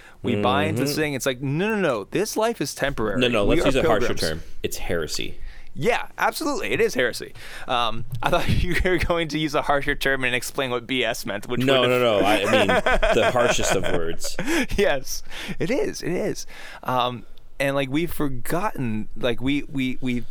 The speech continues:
Speaker 1: so often think that this is our home, but it's not.
Speaker 2: No.
Speaker 1: This is mission territory. This is
Speaker 2: The
Speaker 1: war
Speaker 2: battlefield.
Speaker 1: territory.
Speaker 2: Yeah.
Speaker 1: This is the battlefield. This is a pilgrimage, and we're here for a time.
Speaker 2: It's the
Speaker 1: And
Speaker 2: wrestling ring.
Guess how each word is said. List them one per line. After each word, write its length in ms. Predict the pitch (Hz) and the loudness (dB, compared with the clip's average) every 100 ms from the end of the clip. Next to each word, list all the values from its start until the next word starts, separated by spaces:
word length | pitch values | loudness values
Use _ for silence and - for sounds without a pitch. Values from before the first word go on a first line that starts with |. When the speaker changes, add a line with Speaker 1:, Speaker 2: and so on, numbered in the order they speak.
| - | 0
Speaker 1:
so 240 | - 165 | 0 2
often 160 | 175 175 | 2 0
think 140 | 170 | -2
that 60 | 143 | -2
this 180 | 135 - | -2 -2
is 60 | 139 | 0
our 140 | 117 | 2
home, 380 | - 131 170 165 | 2 0 0 0
but 100 | - | 0
it's 260 | 107 - | 0 0
not. 440 | - 98 120 123 - - | 0 2 2 2 0 0
Speaker 2:
No. 80 | - | 0
Speaker 1:
This 160 | 123 143 | 0 0
is 160 | 117 | -2
mission 360 | 104 110 - 147 | -2 -2 -2 -2
territory. 760 | - 160 165 - 170 170 170 | 0 0 2 0 2 2 0
This 300 | 123 117 113 | -2 -2 -2
is 360 | 127 113 110 104 - - - - - | -2 -2 -4 -8 -14 -16 -14 -12 -8
Speaker 2:
The 160 | - | -4
Speaker 1:
war 80 | 90 | 0
Speaker 2:
battlefield. 440 | 101 82 165 190 165 | 2 4 4 4 2
Speaker 1:
territory. 720 | 180 185 - 185 180 190 190 | 2 2 2 2 2 2 2
Speaker 2:
Yeah. 80 | |
Speaker 1:
This 100 | 156 | 0
is 60 | 127 | -2
the 100 | 120 | -2
battlefield. 540 | 110 123 156 - 180 | 0 2 2 0 0
This 120 | 151 127 | 0 -2
is 80 | |
a 120 | 120 113 | -2 -2
pilgrimage, 600 | - 135 151 165 175 - | -2 -2 -2 -2 -2 -2
and 140 | 123 | -2
we're 80 | 113 | -2
here 180 | 123 131 | -2 -2
for 160 | - | -2
a 80 | 120 | -2
time. 380 | 101 113 113 117 | -2 -2 0 0
Speaker 2:
It's 200 | 123 - | 0 0
the 140 | - | 0
Speaker 1:
And 140 | 110 127 | 2 2
Speaker 2:
wrestling 460 | 117 - 147 147 | 2 4 2 2
ring. 380 | 151 151 165 185 | 2 2 0 -4